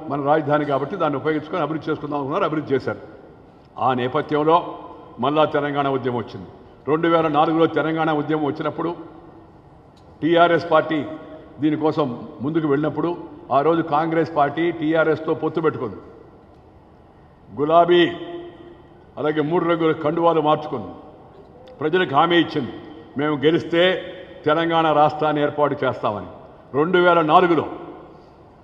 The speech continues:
చరిత్ర ఎందుకు చెప్తారంటే చరిత్ర తెలుసుకోవాలి, దానికి సరైన వేదిక విజయవాడ అని నేను నిర్ణయించుకున్నాను. రెండు వేల నాలుగులో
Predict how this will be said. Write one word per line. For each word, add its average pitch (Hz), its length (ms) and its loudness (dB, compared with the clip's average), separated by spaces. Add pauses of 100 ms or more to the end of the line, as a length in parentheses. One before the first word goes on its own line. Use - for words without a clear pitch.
(200)
చరిత్ర 185 300 4
ఎందుకు 170 200 2
చెప్తారంటే 165 540 0
చరిత్ర 165 180 -2
తెలుసుకోవాలి, 160 540 0
దానికి 156 220 0
సరైన 160 320 0
వేదిక 151 280 0
విజయవాడ 156 360 4
అని 147 100 0
నేను 139 120 -2
నిర్ణయించుకున్నాను. 127 560 -6 (1600)
రెండు 170 200 0
వేల 175 220 4
నాలుగులో 170 580 4